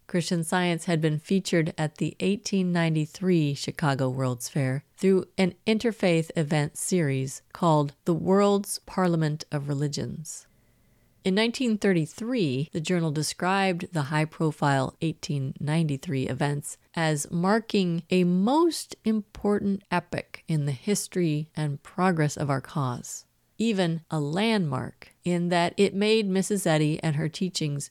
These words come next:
better known and more respected, and gave courage and inspiration to the Christian Scientists themselves. Likewise, the journal hailed the Christian Science activities at the nineteen thirty-three exposition as marking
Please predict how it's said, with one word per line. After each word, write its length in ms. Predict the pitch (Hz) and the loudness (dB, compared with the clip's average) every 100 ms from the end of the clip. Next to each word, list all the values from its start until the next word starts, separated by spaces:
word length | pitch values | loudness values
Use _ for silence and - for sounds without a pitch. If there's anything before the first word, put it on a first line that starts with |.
| - | -4
better 340 | 180 180 185 | 0 4 4
known 520 | 170 147 135 135 135 - | 2 2 0 -2 -4 -4
and 180 | 147 139 | -4 -2
more 180 | 135 135 | -4 -4
respected, 680 | 127 - 156 147 - 87 170 _ _ _ - | -6 -2 -4 -2 -6 -8 -10 _ _ _ -6
and 220 | 180 175 | -4 0
gave 340 | 208 202 190 _ | 4 4 2 _
courage 600 | - 262 247 139 - - _ | -8 0 2 2 0 -10 _
and 160 | 170 - | -4 0
inspiration 880 | 208 - 180 170 208 - 139 135 | -4 -2 -2 0 0 0 -6 -6
to 100 | 135 | -4
the 100 | 151 | -4
Christian 360 | 160 175 - 170 | -2 -4 -2 -4
Scientists 680 | - 160 156 160 156 - - | 0 0 0 -2 -6 -10 -8
themselves. 880 | 170 160 160 190 143 - - - _ _ _ _ _ - | -4 -4 0 0 0 -4 -12 -14 _ _ _ _ _ -2
Likewise, 640 | 160 143 - 143 147 156 - | -2 0 0 2 0 -2 -2
the 120 | 165 | -2
journal 520 | 151 202 208 214 202 - | 2 2 4 4 2 -2
hailed 460 | 233 240 254 247 | 2 4 4 4
the 80 | 226 | 0
Christian 360 | - 214 - 202 | 0 -4 -2 -2
Science 340 | 196 180 175 - | 2 2 2 0
activities 680 | 160 - 226 214 180 175 - | -2 -2 -2 2 2 0 -2
at 160 | 160 160 | -6 -4
the 100 | 170 | -4
nineteen 540 | 160 170 175 190 170 | -2 -2 -2 -2 -2
thirty-three 640 | 160 165 156 - 185 226 214 | 0 0 0 -2 -2 0 0
exposition 880 | 147 147 - - 131 139 - 151 160 _ | -2 -4 -4 -6 -4 -4 -2 -2 -2 _
as 280 | 151 143 - | -4 -2 0
marking 560 | 151 147 - 160 156 | 0 0 0 0 -2